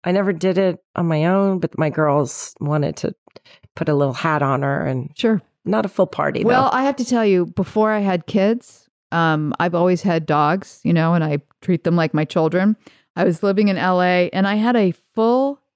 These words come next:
Speaker 2: birthday party for my dog Trout. I invited, like,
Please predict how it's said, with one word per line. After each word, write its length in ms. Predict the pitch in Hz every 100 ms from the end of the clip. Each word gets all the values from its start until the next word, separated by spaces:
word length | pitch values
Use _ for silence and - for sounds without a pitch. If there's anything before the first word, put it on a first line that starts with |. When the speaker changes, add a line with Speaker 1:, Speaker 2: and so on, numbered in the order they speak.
| _ -
Speaker 2:
birthday 320 | 226 - 180
party 500 | 175 165 160 170 - _
for 100 | 185
my 160 | 170 170
dog 300 | 170 160 156
Trout. 380 | 175 160 - _ _ _ _ _ _ -
I 120 | 196
invited, 640 | 220 214 208 196 190 190 165 _ -
like, 340 | 175 170 -